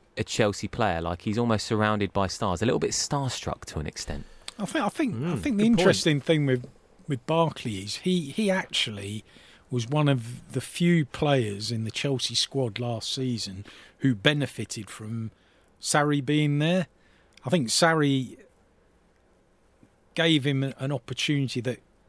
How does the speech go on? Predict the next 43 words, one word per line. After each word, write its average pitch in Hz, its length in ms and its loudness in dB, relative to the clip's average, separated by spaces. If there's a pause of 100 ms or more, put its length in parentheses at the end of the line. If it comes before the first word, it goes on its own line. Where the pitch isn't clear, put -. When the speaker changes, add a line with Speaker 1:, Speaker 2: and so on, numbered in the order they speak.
(140)
Speaker 2:
I - 40 -10
mean, 117 240 -10
Conte's 113 580 -4
world 113 320 -4
was 104 120 -6
collapsing 110 680 -8
inwards 110 500 -8
anyway 98 580 -10 (640)
when 110 160 -8
Barkley 104 420 -10
came 107 300 -12
to 104 120 -12
Chelsea. 110 640 -10
So - 180 -4 (160)
Speaker 3:
Yeah, 104 80 -6
bad 113 220 -4
time 101 220 -8
to - 100 -16
come. - 180 -6
Speaker 2:
Yeah, 117 220 0
it 104 80 -8
was 113 80 -2
Speaker 3:
And - 20 2
he 180 60 4
Speaker 2:
a 208 40 4
bad, 180 60 8
Speaker 3:
wasn't 160 240 2
really 151 160 6
Speaker 2:
it 131 100 4
was - 40 -2
a - 20 -10
bad 185 160 4
Speaker 3:
fit. 104 120 0
Speaker 2:
time 135 300 -2
to 131 80 -10
come, 113 380 -4 (340)
Speaker 3:
Yeah. 104 160 -16
Speaker 2:
and 127 120 0
he 139 40 4
wasn't 120 360 2
fit. - 340 -6
No, 117 260 -2 (120)
but 135 360 -6